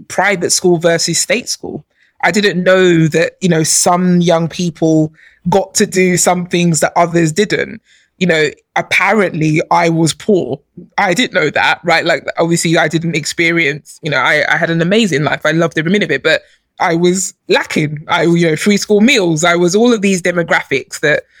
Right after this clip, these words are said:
are attributed to me. Apparently being a single parent household was a thing. I did, you know, all these things that I didn't realize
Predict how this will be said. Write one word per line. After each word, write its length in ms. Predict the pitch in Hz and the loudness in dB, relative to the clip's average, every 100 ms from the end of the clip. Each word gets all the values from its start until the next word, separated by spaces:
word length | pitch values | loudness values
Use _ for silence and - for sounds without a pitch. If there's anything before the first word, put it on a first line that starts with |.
| _ _ _ - | _ _ _ -8
are 140 | 156 160 | -2 -2
attributed 500 | - 190 185 - 160 | 0 -2 -4 -6 -4
to 100 | 156 | 0
me. 180 | 156 147 | 0 0
Apparently 380 | - 175 165 | -2 -4 -2
being 200 | 160 175 | 0 0
a 40 | 165 | 0
single 560 | - 185 170 165 165 _ _ _ - | -2 0 2 0 -2 _ _ _ -4
parent 320 | 196 185 - | -2 -2 -2
household 500 | 220 330 - 151 151 | -2 -2 -2 -2 0
was 160 | 160 | 0
a 40 | 175 | -2
thing. 420 | - 302 240 139 | -2 -4 -2 -4
I 100 | - | -4
did, 180 | 170 175 | -2 0
you 80 | 202 | 0
know, 120 | - - | 0 2
all 160 | 320 | 2
these 260 | 302 311 - | 2 0 -2
things 400 | 226 233 202 160 | -2 2 2 2
that 80 | - | 0
I 80 | |
didn't 320 | 170 185 165 170 | 0 -2 -2 2
realize 720 | 185 185 175 147 160 156 | 2 4 2 2 0 -4